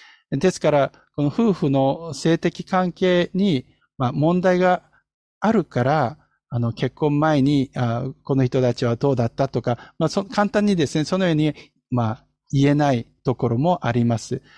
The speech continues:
様々な、あ、問題があるということです。私はこの、お、問題を、お、この夫婦がどのようには-、えー、関係が、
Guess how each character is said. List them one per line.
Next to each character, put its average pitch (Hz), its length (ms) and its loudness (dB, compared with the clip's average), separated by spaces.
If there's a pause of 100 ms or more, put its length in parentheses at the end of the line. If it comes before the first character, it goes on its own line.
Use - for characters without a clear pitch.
(140)
様 143 340 0
々 117 300 -2
な、 156 480 -4
あ、 113 380 -4
問 127 240 0
題 120 160 0
が 165 240 0
あ 156 100 0
る 151 120 -2
と - 140 -4
い 113 100 -2
う 110 40 -6
こ 113 140 -6
と 117 100 -6
で 110 140 -4
す。 - 260 -10 (520)
私 170 400 0
は 240 140 4
こ 226 120 0
の、 226 220 2 (140)
お、 147 680 0
問 175 240 0
題 185 200 2
を、 185 200 0 (280)
お、 139 580 -4 (380)
こ - 460 -8
の 143 80 2
夫 214 300 2
婦 147 180 0
が 151 280 2 (360)
ど 180 100 2
の 214 120 4
よ 185 260 4
う 139 60 2
に 151 220 0
は-、 - 220 -4 (560)
え 120 520 -4 (840)
ー、 156 200 -10
関 156 180 -2
係 156 160 -2
が、 156 240 0